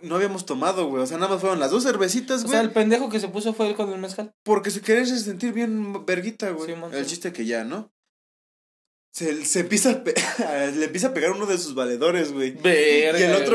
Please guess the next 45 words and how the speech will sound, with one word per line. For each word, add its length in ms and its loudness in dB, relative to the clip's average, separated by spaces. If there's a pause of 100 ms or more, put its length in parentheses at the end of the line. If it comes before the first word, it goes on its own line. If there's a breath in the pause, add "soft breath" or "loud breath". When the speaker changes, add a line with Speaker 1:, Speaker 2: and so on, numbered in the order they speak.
Speaker 2:
güey. 0 -
Speaker 1:
güey 160 6
lo 140 4
agarra. 540 0 (260)
Y 100 -4
el 80 0
güey 260 -2
al 160 0
que 120 -4
le 100 -2
pegaron 500 -2
se 100 -6
emperra, 520 -2
güey. 180 -2
Ya 80 0
le 80 -2
va 100 0
a 60 -10
pegar 200 -2
y 40 -8
le 80 -4
dice 200 -6
el 60 -4
otro 140 -8
güey, 160 -4
"No, 140 -2
no, 100 -4
no, 140 0
aguanta, 340 -2
güey, 180 -4
aguanta, 340 -4
güey. 180 -4
Ya, 80 0
eh, 40 -4 (300)
acuérdate 280 -2
Speaker 2:
Está 0 -
Speaker 1:
que 60 4
está, 160 4
está 340 6
Speaker 2:
borracho, 120 4
Speaker 1:
borracho". 340 0
Speaker 2:
está 220 -6
borracho. 600 0
Speaker 1:
Órale, 340 0
güey. 160 -16